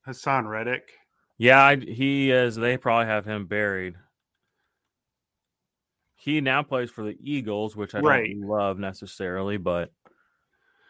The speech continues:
Speaker 1: But I think I had a conversation about those two players,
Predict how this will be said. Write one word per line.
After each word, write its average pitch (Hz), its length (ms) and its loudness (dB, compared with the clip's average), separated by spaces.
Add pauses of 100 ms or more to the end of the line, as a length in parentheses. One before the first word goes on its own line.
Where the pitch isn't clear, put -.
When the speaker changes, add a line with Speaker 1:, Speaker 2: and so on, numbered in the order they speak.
(440)
Speaker 1:
But 147 120 4
I 156 120 8
think 185 220 2
I 151 100 4
had 175 120 8
a 151 60 4
conversation 160 760 -2
about 123 300 -4
those 123 220 -6
two 123 120 -10
players, 117 720 -10